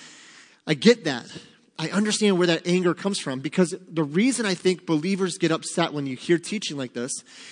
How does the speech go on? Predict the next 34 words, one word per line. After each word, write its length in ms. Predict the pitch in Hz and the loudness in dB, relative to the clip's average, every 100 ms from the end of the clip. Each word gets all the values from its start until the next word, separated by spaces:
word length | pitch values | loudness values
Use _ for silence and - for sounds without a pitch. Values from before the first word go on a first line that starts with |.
| - | -4
is 160 | 175 143 | -2 0
because 400 | 165 - 170 - - | -2 2 2 2 0
to, 240 | 180 175 | 2 2
to 200 | - 180 - | -2 -6 -4
us 380 | 190 175 151 - | -2 -2 -2 -4
that 160 | 151 | -2
are 80 | 156 | -2
in 200 | 175 170 | -2 -2
the 60 | 151 | 0
Word, 240 | 170 139 | 2 2
I'm 60 | 147 | 0
not 120 | 175 185 | -4 -2
saying 140 | 196 | 0
we're 80 | 180 | 0
better 280 | 160 160 160 | 2 0 2
than 120 | 165 | 0
anyone 240 | 175 135 | 0 -4
'cause 120 | 120 | -8
we're 80 | 131 | -6
not, 340 | 147 165 120 - - - - _ | -2 -2 -4 -8 -18 -20 -20 _
but 80 | 165 | -2
when 120 | 165 | 0
the 80 | 156 | 0
Word 360 | 143 190 226 175 | 2 4 4 2
declares 400 | - 190 190 - | -4 0 -2 -2
something 260 | 165 160 | -6 -8
so 180 | - 151 | -4 -4
clearly, 640 | - - 269 226 151 147 - - _ | -4 -6 -2 0 2 0 -4 -18 _
we 140 | 165 214 | 0 2
see 240 | - 190 | 4 2
it 100 | 185 | 2
and 80 | 165 | 2
go, 240 | 160 151 - - - | 0 0 -2 -4 4
"Yeah, 300 | 254 175 | 4 4